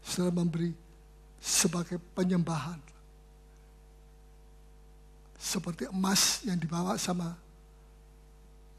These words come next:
eh, orang Majus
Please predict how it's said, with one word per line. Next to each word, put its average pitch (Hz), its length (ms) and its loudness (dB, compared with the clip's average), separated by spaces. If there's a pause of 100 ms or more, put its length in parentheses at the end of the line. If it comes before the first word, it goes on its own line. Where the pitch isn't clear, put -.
(180)
eh, 165 720 -2 (880)
orang 185 200 2
Majus 190 480 4